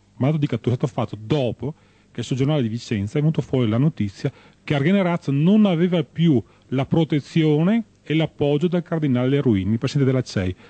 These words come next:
Dopo che, che Ruini diceva: "Io non lo proteggo più",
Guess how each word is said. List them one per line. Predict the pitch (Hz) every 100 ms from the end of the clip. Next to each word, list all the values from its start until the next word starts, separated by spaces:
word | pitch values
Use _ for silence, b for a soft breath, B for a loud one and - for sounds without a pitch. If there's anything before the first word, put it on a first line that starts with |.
| B
Dopo | - 131 185 165 -
che, | 127 135 151
che | - 123
Ruini | 131 160
diceva: | 151 127 - 131 -
"Io | 151 170
non | 147
lo | 147
proteggo | - 135 117 113 139
più", | 127 107 147